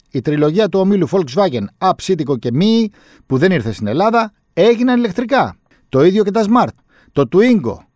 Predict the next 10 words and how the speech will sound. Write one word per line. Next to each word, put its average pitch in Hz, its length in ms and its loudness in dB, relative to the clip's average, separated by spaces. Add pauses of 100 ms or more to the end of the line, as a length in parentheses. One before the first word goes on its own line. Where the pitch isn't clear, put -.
(140)
που 147 120 2
έχει 160 180 -2
το 180 120 -2
ίδιο 202 220 2
μοτέρ, 214 360 0 (340)
το 147 100 -2
πεντακοσαράκι 160 760 0
βγαίνει 180 320 0
και 202 120 -2
ηλεκτρικό 139 640 -2